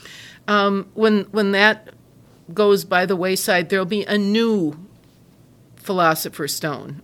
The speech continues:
or a new wish-fulfilling stone or a new wish-granting stone. So times change, and so do the stones that are considered to be that. It's something like the quest for the Holy Grail, a metaphor for attaining enlightenment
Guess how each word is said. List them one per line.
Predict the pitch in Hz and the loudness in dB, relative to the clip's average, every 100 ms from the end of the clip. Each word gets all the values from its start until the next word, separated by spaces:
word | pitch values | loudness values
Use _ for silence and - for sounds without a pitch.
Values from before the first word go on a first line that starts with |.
| - | -4
or | 190 | -2
a | 190 | 0
new | 202 226 | 0 0
wish-fulfilling | 208 165 151 - - 147 - 147 147 147 | -2 -2 -4 -6 -8 -8 -6 -6 -6 -8
stone | - 147 143 156 | -8 -8 -8 -6
or | 170 | -4
a | |
new | 196 196 | -2 -2
wish-granting | 165 180 - - 156 156 147 135 143 | -4 -6 -8 -8 -6 -6 -6 -8 -8
stone. | - 165 147 131 - - - - - - | -6 -4 -4 -8 -14 -20 -20 -20 -20 -14
So | - 233 214 196 190 - - | -4 2 2 2 -2 -6 -14
times | - 254 254 254 | -2 2 2 -2
change, | - 269 202 214 220 | -2 0 0 -2 -4
and | 180 | -6
so | - 180 180 | 0 0 0
do | |
the | 175 175 | -4 -6
stones | - 180 208 214 | -4 -2 -2 0
that | 196 | 2
are | 226 233 | 2 0
considered | 277 254 - 165 220 214 - - - _ - - | -2 -2 0 2 2 0 -8 -20 -20 _ -20 -12
to | 160 | -6
be | 196 | -2
that. | 214 254 196 151 - - - - - - | -2 -2 -4 -8 -16 -20 -20 -20 -20 -8
It's | 214 - | -6 -2
something | 277 294 320 | -2 0 0
like | 285 240 233 | 0 -2 -4
the | |
quest | 233 214 196 - | -6 -4 -2 -4
for | - 190 | -8 -8
the | 190 | -2
Holy | 185 170 165 | 0 0 -2
Grail, | 160 135 110 73 - - - - - | -2 -4 -4 -8 -12 -20 -20 -20 -8
a | 190 | -2
metaphor | 208 220 320 - 233 220 214 | 2 4 2 0 0 2 0
for | - 190 | -2 -4
attaining | 190 208 190 185 190 | -2 -4 -2 -4 -6
enlightenment | - 170 156 185 208 226 220 220 | -6 -4 -2 -2 -2 -2 -2 -4